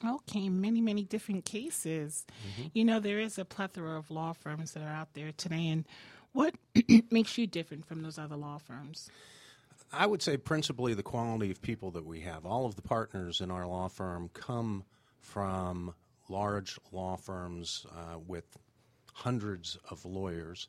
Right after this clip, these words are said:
Speaker 2: That's where we all started our careers. And in order to,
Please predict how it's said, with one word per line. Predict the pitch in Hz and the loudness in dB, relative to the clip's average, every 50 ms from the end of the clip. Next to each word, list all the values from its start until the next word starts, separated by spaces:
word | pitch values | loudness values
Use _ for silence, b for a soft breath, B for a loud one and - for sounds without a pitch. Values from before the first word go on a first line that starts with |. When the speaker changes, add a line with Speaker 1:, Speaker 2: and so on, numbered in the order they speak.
| _ _ _ | _ _ _
Speaker 2:
That's | 101 98 - - | -8 -8 -4 -4
where | 113 98 | -4 -4
we | 90 92 92 | -2 -4 -4
all | 92 90 87 | -4 -2 -2
started | - - - 117 117 117 104 95 85 | -4 -2 0 0 0 0 0 -2 -4
our | 85 82 82 | -4 -6 -6
careers. | - - - 85 82 82 82 87 - - B B B B B B B B B | -8 -10 -10 -10 -8 -8 -8 -10 -12 -14 B B B B B B B B B
And | 95 95 95 95 95 95 95 92 92 | -6 -4 -2 -2 -2 -2 -2 -2 -4
in | 92 - 98 101 98 | -4 -4 -4 -4 -2
order | 101 98 107 117 123 127 113 117 113 107 | -4 -2 -2 0 0 2 2 2 0 0
to, | - - - - 107 101 98 95 92 92 92 90 87 | -2 -4 -4 -2 0 0 0 0 0 0 -2 -4 -6